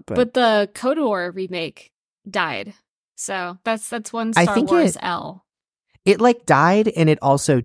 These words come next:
Speaker 1: didn't die. Um, because it was, like, what was it? It was, like, the company that was making it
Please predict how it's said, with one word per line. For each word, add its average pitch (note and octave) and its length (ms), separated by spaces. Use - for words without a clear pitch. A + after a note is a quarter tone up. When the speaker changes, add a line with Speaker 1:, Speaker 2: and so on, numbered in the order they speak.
Speaker 1:
didn't A#2+ 380
die. F#2 520
Um, A#2+ 540
because D#3+ 260
it E3 80
was, E3 160
like, D#3+ 140
what D#3 140
was C#3+ 180
it? B2+ 120
It D3 80
was, D3+ 200
like, D3+ 160
the D3+ 80
company G3+ 440
that F#3 140
was C#3 180
making C3+ 460
it A#2 320